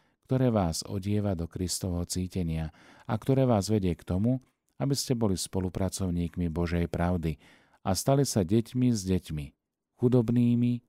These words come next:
s chudobnými. Zverujem vás všetkých, Rehoľu, Kalazánsku rodinu,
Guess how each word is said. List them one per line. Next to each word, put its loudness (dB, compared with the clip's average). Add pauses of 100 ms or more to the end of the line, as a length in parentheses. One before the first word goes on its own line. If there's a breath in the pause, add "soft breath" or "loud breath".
s -8
chudobnými. -6 (1400)
Zverujem 4
vás 0
všetkých, -4 (440)
Rehoľu, 2
Kalazánsku -2
rodinu, -2